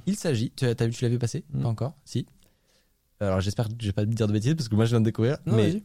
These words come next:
Speaker 1: si j'ai bien compris, il s'agit d'un logiciel qui permet de faire de la trois D et de l'anima-, de la modélisation trois D et de l'animation trois D,
Speaker 2: Mm.
Speaker 1: spécifiquement pour le web. Comme
Speaker 2: Mm.
Speaker 1: vous pouvez le voir, tout ça se passe dans une interface web.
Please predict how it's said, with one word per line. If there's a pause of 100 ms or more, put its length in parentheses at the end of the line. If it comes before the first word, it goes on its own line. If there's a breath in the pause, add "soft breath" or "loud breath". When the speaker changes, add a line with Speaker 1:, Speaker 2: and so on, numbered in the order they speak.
(200)
Speaker 1:
si
j'ai
bien
compris, (420)
il
s'agit
d'un
logiciel
qui
permet
de
faire
de
la
trois
D (300)
et (140)
de
l'anima-,
de
la
modélisation
trois
D (100)
et
de
l'animation
trois
D,
Speaker 2:
Mm. (400 soft breath)
Speaker 1:
spécifiquement
pour (120)
le
web. (280)
Comme
Speaker 2:
Mm.
Speaker 1:
vous
pouvez
le
voir,
tout
ça
se
passe
dans
une
interface
web.